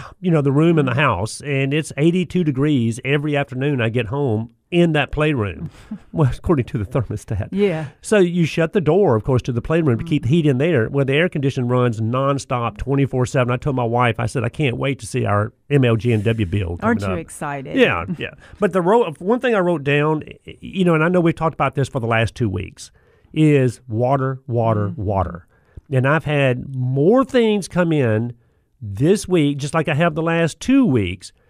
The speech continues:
Speaker 1: that have been grossly underwatered.
Speaker 2: Yeah.
Speaker 1: Uh, in fact, uh, it was a, uh, oak leaf hydrangea that came. Uh, a lady dug it up and brought it in yesterday,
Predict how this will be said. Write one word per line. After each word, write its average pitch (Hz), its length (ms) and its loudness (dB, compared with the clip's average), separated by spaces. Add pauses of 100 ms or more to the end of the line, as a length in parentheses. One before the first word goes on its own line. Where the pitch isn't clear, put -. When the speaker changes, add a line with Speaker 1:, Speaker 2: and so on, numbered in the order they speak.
(220)
Speaker 1:
that 156 120 2
have 147 100 2
been 131 640 0
grossly 160 720 2
underwatered. 107 760 -2 (140)
Speaker 2:
Yeah. 151 360 -8
Speaker 1:
Uh, 139 260 2
in 123 160 -2
fact, 143 380 -2
uh, 117 180 -6 (100)
it - 220 -6
was 131 140 0
a, 127 340 -2
uh, 139 160 -8
oak 160 220 0
leaf 165 160 0
hydrangea 151 540 0
that 113 140 -8
came. 120 380 -4 (920)
Uh, 113 280 4
a 107 60 -6
lady 131 240 2
dug 123 300 2
it 127 80 0
up 127 160 0
and 110 80 -2
brought 123 200 0
it 117 80 -2
in 120 180 2
yesterday, 104 680 0